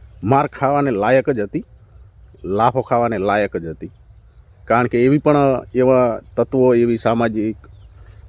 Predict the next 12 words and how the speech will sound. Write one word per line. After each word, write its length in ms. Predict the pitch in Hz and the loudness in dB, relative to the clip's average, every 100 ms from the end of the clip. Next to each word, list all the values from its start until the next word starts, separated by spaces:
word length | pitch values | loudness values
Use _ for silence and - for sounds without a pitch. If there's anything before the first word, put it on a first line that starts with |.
| - - - - - - - - - - - - | -20 -20 -20 -20 -20 -20 -20 -20 -20 -20 -14 0
એવી 200 | 117 110 - | 2 2 0
તત્વો, 400 | 120 - 127 127 - - - | -2 2 0 0 -2 -12 -10
એટલે 220 | 117 123 | -2 0
કે 320 | 127 123 120 | 2 2 0
કહી 320 | - - 131 | -4 0 0
શકાય 300 | 123 123 120 | 2 0 0
કે 80 | 120 | -2
પપ્પાની 540 | - 123 - 123 123 - | -2 -4 0 0 0 -2
પરીઓ, 340 | 143 131 110 - - - - - - - - - - _ - - - - - - - - - - - | -2 0 -4 -6 -16 -20 -20 -20 -20 -20 -20 -20 -20 _ -20 -20 -20 -20 -20 -20 -20 -20 -20 -16 2
એવી 200 | 143 170 | 6 6
રીતે 400 | 170 - 170 170 | 4 4 4 6
એમના 600 | 151 156 160 156 151 | 4 4 2 2 2